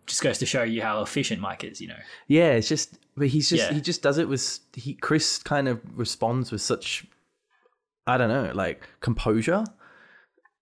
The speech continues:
Speaker 1: Yeah.
Speaker 2: You know, you're about to be killed. Like, I don't know. Like,
Speaker 1: I mean, yeah, it would have done him some good to, to <laughs> run around and maybe
Speaker 2: <laughs> Yeah.
Speaker 1: to, like, uh, <laughs> to, to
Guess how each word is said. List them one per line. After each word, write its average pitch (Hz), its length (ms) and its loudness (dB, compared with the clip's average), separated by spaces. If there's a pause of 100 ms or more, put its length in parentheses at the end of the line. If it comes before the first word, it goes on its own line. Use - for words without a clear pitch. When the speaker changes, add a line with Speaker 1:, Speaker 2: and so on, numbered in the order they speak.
(140)
Speaker 1:
Yeah. 139 160 2
Speaker 2:
You 151 60 4
know, 120 60 6
you're 110 160 4
about 143 140 0
to - 60 -10
be 117 80 -4
killed. 95 520 0
Like, 95 420 -4 (840)
I 117 80 2
don't 95 100 2
know. 98 260 -4 (800)
Like, 101 220 2
Speaker 1:
I 113 60 -2
mean, 107 140 -4
yeah, 98 220 -2
it 123 100 -4
would 131 140 2
have 113 120 -4
done 127 180 0
him 120 100 2
some 113 220 2
good 113 220 2
to, 113 260 0 (160)
to 110 260 0 (1200)
<laughs> - 400 -2
run 131 240 2
around 120 380 0
and 117 80 0
maybe 120 420 -2 (340)
Speaker 2:
<laughs> - 400 2
Yeah. 165 100 6
Speaker 1:
to, 131 100 2
like, 110 440 0
uh, 110 320 0 (100)
<laughs> - 100 -18
to, 160 1040 4
to 120 400 2